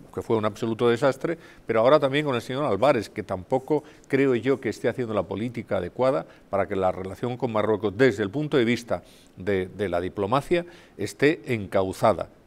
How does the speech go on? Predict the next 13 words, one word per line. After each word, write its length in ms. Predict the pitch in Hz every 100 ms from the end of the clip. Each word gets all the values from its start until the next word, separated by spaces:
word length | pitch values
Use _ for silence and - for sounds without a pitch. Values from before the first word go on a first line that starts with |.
| _
Insisto, 480 | 101 92 139 - 104
eso 200 | 123 156
es 120 | 170
fundamental. 540 | - 117 95 92 123 101
Diplomáticamente 680 | 101 127 170 170 165 165 160
hay 80 |
que 60 | 127
encauzarlo, 600 | 123 104 92 107 87 95 - - -
pero 120 | 90
no 120 | 95 127
olvidemos 380 | 127 135 139
lo 100 | 151
otro, 300 | 147 147 160